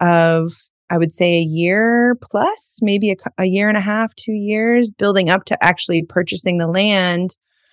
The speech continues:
we were meeting regularly. We were sharing meals. We were having meetings. We were doing visioning exercises together. We were having,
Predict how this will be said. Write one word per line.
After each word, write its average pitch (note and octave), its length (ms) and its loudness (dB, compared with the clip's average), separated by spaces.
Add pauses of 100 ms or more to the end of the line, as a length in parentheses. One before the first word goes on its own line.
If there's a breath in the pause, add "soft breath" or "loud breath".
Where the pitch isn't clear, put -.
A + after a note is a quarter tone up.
(380)
we G#3 160 2
were A3 140 4
meeting B3+ 420 6
regularly. F#3 720 4
We F3+ 160 0
were F#3+ 140 2
sharing A3 560 0
meals. A3 540 2
We G3 80 -4
were G3+ 100 -2
having G#3+ 340 0
meetings. A3 540 2
We F#3 60 -8
were F#3+ 100 0
doing G#3+ 320 0
visioning A3 460 2
exercises F3+ 760 -2
together. F3 520 0
We F3 140 2
were F#3+ 140 -2
having, G3+ 600 0